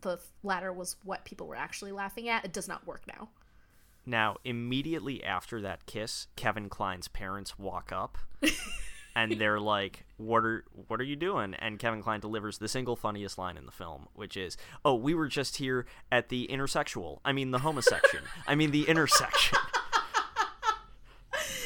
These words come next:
Speaker 1: Oh, they had, they had his wedding cake in the back seat of their car, <laughs> which was even more appropriate.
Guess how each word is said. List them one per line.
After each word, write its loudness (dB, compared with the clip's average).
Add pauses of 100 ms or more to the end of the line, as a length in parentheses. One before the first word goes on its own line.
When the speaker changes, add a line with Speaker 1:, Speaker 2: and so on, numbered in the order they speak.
(260)
Speaker 1:
Oh, 12
they 4
had, 8 (340)
they 6
had 10
his 2
wedding 2
cake 2
in 0
the -2
back 0
seat -2
of -2
their -2
car, -2 (180)
<laughs> -10 (1120)
which 8
was 8
even 6
more 6
appropriate. 0